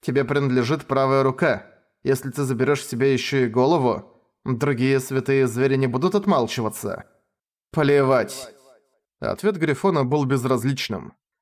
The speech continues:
«Конфликту быть. Вопрос лишь рано или поздно». «Конфликту быть?» Почему святые звери должны сражаться? «Скоро я начну войну с другими святыми зверями».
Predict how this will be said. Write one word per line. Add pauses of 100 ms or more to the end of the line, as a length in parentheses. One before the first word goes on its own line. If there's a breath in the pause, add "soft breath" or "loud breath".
(180)
«Конфликту
быть. (460)
Вопрос
лишь
рано
или
поздно». (600)
«Конфликту
быть?» (500)
Почему
святые
звери
должны
сражаться? (680)
«Скоро
я
начну
войну
с
другими
святыми
зверями».